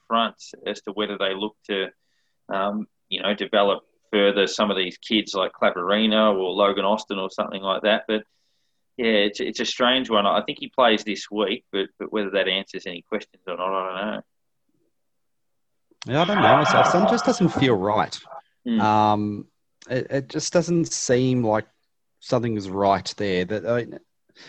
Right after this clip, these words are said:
Speaker 2: if, if everything was going smoothly,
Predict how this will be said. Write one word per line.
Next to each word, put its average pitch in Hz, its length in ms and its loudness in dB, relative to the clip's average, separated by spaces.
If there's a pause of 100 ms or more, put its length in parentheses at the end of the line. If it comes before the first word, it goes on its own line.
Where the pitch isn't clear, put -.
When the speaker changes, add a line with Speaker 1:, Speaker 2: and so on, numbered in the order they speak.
(760)
Speaker 2:
if, 139 200 -2 (180)
if - 540 -2
everything 131 380 0
was 113 260 -2 (380)
going 113 340 2
smoothly, 131 560 -2